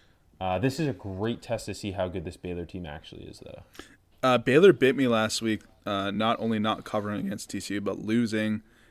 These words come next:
Speaker 2: in the Jerry Kill game. <laughs> Yeah, I, this is a different team with Caleb Williams. Everything before Williams, I know they had,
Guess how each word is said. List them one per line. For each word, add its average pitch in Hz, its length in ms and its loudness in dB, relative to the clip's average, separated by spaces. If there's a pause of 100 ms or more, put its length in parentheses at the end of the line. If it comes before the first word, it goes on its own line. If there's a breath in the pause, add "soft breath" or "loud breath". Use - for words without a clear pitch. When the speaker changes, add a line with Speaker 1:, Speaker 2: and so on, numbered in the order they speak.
Speaker 2:
in 127 100 -2
the 120 80 2
Jerry 117 280 4
Kill 113 260 0
game. 104 440 -2 (720 loud breath)
<laughs> - 40 0 (840 loud breath)
Yeah, 147 240 6 (340)
I, 143 240 -6
this 180 140 4
is - 60 2
a 349 60 8
different 208 280 4
team 175 160 2
with 101 100 -2
Caleb 95 260 -2
Williams. 98 260 -6
Everything 202 360 4 (140)
before 123 440 4
Williams, 113 400 2
I 110 80 2
know 143 140 4
they 107 140 0
had, 101 220 -2